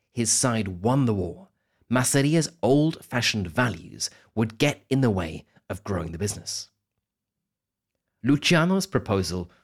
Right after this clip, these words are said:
to Maranzano was simple. "Let me kill Masseria and take his place at the top. I will then make peace,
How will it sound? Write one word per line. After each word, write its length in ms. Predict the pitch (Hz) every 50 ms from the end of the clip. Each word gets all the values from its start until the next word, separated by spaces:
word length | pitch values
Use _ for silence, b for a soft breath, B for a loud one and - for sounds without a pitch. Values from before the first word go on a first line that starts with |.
| b b -
to 100 | - 104
Maranzano 720 | 104 101 101 98 90 - - 104 90 85 82 76 73 - _ _ _ _ _
was 160 | 90 90 -
simple. 420 | - - 101 85 - - 85 - _ _ _ _ _ _ _ _ _ _ _ _ _ _ _ _ _ -
"Let 320 | 120 139 175 170 - -
me 320 | 131 139 139 139 143 135 - -
kill 440 | - - 113 101 92 95 95 92 b b b b
Masseria 580 | 101 104 95 - - 98 95 87 78 73 - _ _ _ _ _ _ _ _
and 220 | - 101 95 -
take 220 | - - 127 117 -
his 160 | 127 113 -
place 420 | - - 87 82 - - - - - _ _ _
at 120 | - - -
the 60 | 92
top. 260 | - - 85 - - _ _ _ _ _ _ _ _ _ _ _
I 380 | - 131 135 143 160 170 170 143
will 160 | - 107 98
then 380 | 92 85 107 98 98 95 85 87
make 280 | 101 127 135 - - -
peace, 440 | - 95 - - - - - -